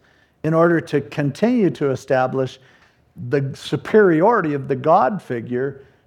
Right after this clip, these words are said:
to people. And it's only the true God, the God of the Bible, who can come and go and say, "I love you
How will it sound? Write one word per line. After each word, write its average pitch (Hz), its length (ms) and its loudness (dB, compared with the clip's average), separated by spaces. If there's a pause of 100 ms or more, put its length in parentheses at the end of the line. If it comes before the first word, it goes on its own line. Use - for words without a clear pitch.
(100)
to - 100 -8
people. 208 600 -6 (920)
And 160 160 0
it's 165 160 0
only 190 580 0 (240)
the 135 120 -4
true 226 360 -2
God, 175 340 4
the 156 80 -4
God 156 240 2
of 139 140 -4
the 127 80 -8
Bible, 139 640 -4 (340)
who 170 160 2
can 160 180 -2
come 208 260 0
and 165 140 -2
go 143 180 -2 (220)
and 160 160 -4
say, 156 360 2 (260)
"I 170 160 4
love 165 340 4
you 254 320 -6